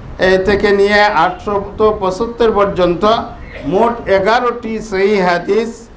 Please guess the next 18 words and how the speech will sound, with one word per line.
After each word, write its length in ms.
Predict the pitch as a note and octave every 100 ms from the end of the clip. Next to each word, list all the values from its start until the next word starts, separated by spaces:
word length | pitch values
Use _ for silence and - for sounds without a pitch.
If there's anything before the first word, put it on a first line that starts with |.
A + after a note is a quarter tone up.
| - - -
আহ, 520 | D#3+ F3 E3+ D#3+ D3+ D3 - - - - - D3
বর্ণিত 400 | F#3+ G3+ G3+ G3+
হয়েছে, 520 | G3 F#3 F3 F3 G#3 A3
আহ, 880 | A3 - - - E3 D#3+ D#3+ D#3+
ইবনু 280 | G3 G3 G3+
মাজায় 520 | F3 E3 F3+ F#3+ G#3+ -
এবং 280 | D#3 D#3+ D#3 -
সহিহ 540 | G3 F#3+ A#3+ B3+ B3+ -
সূত্রে 320 | G#3+ G3 G3
বর্ণিত 420 | F#3 F3 F3 E3+
হয়েছে, 480 | E3+ D#3+ D#3+ D#3 G3+ A#3+ - - - - C#3
যে 180 | D3
হাদিসগুলোর 760 | F3+ F3+ F#3 G3 G3 F#3+ G3+ F#3
ব্যাপারে 380 | F#3+ F3+ F3 E3+
কোনো 240 | G3+ A3+
ধরনের 340 | G#3+ G#3 F#3+ F#3
কোনো 240 | F#3 F3
কিলকাল 500 | E3+ E3+ E3 E3+ F3